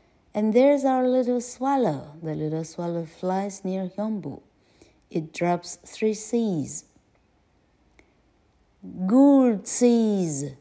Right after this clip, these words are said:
says Hyunbu. "Let's plant them." 等啊等啊，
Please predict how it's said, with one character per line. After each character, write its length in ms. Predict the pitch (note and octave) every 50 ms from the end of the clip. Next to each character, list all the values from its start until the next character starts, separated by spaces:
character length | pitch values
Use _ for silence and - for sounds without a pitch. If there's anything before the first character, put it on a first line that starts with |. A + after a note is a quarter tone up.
| _ _ _
says 380 | - - - F3+ F3+ F3 F3+ -
Hyunbu. 500 | F#3 F#3 F#3+ F#3+ F3+ D#3 C#3+ C#3 C3+ - - _ _ _ _ _ _ _ _ _ _ _ _ _ _ _ _ _ _ _ _ _ _ _ _ _
"Let's 260 | F#3 G3 G3+ G3 G3
plant 460 | - - - - B3 C4+ C4 B3 - -
them." 200 | D#3+ C#3+ C3 C3 - _ _ _ _ _ _ _ _ _ _ _ _ _ _ _ _ _ _ _ _ _ _ _ _ _ _ _ _ _ _ _ _ _ _ _ _ _ _ _ _ _ _ _ _ _ _ _ _ _ _ _ _ -
等 200 | E3+ E3 E3 F3+
啊 140 | G3 A3
等 280 | G#3+ G3 - E3+ E3 E3
啊， 400 | F3 F3+ F#3+ G3 G3+ G3+ G3